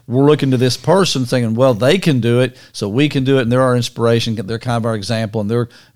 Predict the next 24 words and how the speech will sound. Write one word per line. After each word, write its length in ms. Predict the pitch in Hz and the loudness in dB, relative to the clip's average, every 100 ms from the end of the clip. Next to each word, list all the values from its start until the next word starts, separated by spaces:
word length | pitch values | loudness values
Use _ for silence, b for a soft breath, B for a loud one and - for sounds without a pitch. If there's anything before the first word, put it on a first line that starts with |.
| 117 | -6
gone 240 | 120 120 | 0 0
someplace 360 | 113 110 117 90 | 0 -2 -2 -2
we 180 | 104 117 | -2 0
haven't 260 | 117 110 | 0 -2
gone, 300 | 104 117 113 | -4 -4 -4
and 60 | 101 | -4
we 80 | 107 | -6
want 180 | 104 98 | -8 -8
to 60 | |
follow 240 | - 110 113 | -2 0 0
them." 80 | 110 B - | -4 B -4
And 80 | 120 | 0
all 60 | |
of 40 | 117 | 0
a 40 | |
sudden 140 | 120 | -2
we 60 | 110 | -2
find 200 | 120 113 | -2 -2
out, 100 | 113 | 0
no, 120 | 120 123 | 0 0
they're 120 | 165 | 2
a 40 | |
mess 300 | 123 123 120 | 2 0 -2
too, 460 | - 165 165 110 | -2 0 2 0